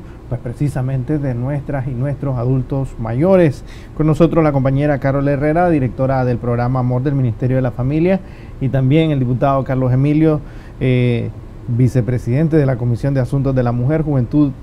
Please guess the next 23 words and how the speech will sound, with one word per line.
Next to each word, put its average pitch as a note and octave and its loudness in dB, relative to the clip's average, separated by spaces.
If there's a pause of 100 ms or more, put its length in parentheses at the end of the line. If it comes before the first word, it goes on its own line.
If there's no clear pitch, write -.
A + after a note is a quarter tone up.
(340)
Niñez D3+ 6
y D#3+ 0
Familia D3 2
de D3 4
la C#3 2
Asamblea C3 0
Nacional. C#3+ 0
Antes C#3+ 0
de C#3+ 2
irnos D3 0
a C#3 2
la B2+ 2
pausa, C3+ 0
pues B2 -2
un C3 -2
poquito, C3 0 (680)
eh, A2+ -2 (800)
conociendo C#3 0
el C3+ 0
marco C#3 0
jurídico, D3 4
en C#3 2
principio C3 0